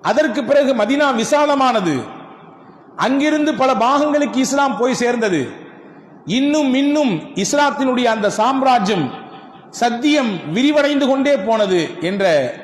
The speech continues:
செய்திகள் எல்லாம் நமக்கு சொல்லித் தருகிற முக்கிய பாடம், நெருக்கடிகளை கண்டு அஞ்சாதீர்கள், துவண்டு போய்விடாதீர்கள், உங்களுக்கான எதிர்ப்புகளை பார்த்து நீங்கள் ஓரம் ஒதுங்கி நின்று விடாதீர்கள்,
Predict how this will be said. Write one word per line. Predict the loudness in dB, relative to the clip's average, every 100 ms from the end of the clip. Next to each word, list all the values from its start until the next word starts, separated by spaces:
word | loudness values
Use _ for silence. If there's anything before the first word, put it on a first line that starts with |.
| -14
செய்திகள் | -4 0 0 2
எல்லாம் | 0 0 0 0
நமக்கு | -2 -2 -4
சொல்லித் | -2 -2 -2
தருகிற | 0 0
முக்கிய | -2 -4 -2 -2 0
பாடம், | 0 2 -2 -4 -10 -18 -20 -20 -10
நெருக்கடிகளை | -4 -2 -2 -2 -2 0 -2 -2
கண்டு | -2 -2 -2
அஞ்சாதீர்கள், | 0 0 0 2 2 0 0 -2 -4 -6 -14 -20 -8
துவண்டு | -2 0 2 0
போய்விடாதீர்கள், | 0 0 2 2 2 2 0 0 -2 -4 -14 -20 -10
உங்களுக்கான | -2 0 2 0 0 0 2 0 0
எதிர்ப்புகளை | 2 2 2 0 2 0 0
பார்த்து | 0 0 0
நீங்கள் | 0 0 0
ஓரம் | 0 2 4 2 2
ஒதுங்கி | 2 2 0 0
நின்று | 0 0 2
விடாதீர்கள், | 2 2 0 0 -2